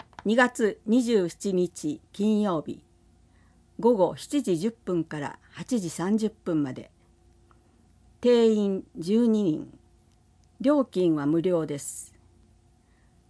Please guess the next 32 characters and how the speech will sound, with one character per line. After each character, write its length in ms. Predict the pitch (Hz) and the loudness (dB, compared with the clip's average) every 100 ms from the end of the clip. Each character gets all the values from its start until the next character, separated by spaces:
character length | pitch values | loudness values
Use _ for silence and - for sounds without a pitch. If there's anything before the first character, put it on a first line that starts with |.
| _ - | _ 0
申 220 | 226 262 | 2 2
し 100 | - | -2
込 100 | 226 | -2
み 140 | 214 190 | 0 0
は 240 | 175 - _ _ _ _ _ | -4 -8 _ _ _ _ _
図 100 | 180 | -4
書 160 | 254 233 | -2 -2
館 220 | 170 123 | -4 -6
窓 360 | 127 151 185 | -6 -4 -2
口、 400 | 156 147 - - _ _ _ _ _ _ _ _ - | -2 -6 -12 -14 _ _ _ _ _ _ _ _ -6
ま 100 | 202 | -2
た 200 | 254 247 | 0 0
は 200 | 165 - _ _ _ _ - | 0 -4 _ _ _ _ 0
電 280 | 220 262 | 4 6
話 100 | 269 | 4
で 100 | 240 233 | 2 2
申 200 | 226 226 | 0 -2
し 80 | |
込 180 | - 208 | -4 -4
ん 60 | 196 | -4
で 100 | 196 | -4
く 80 | 180 | -4
だ 140 | 175 | -6
さ 200 | - 156 | -6 -12
い。 100 | 196 _ _ _ _ _ _ _ _ _ _ _ | -14 _ _ _ _ _ _ _ _ _ _ _
場 160 | 202 240 | -4 -2
所、 260 | - 170 - _ _ _ | 0 -2 -4 _ _ _
問 220 | - 185 185 | -4 -2 0
い 60 | |
合 80 | 165 | -2
わ 100 | 160 | -6
せ。 260 | - 143 | -8 -12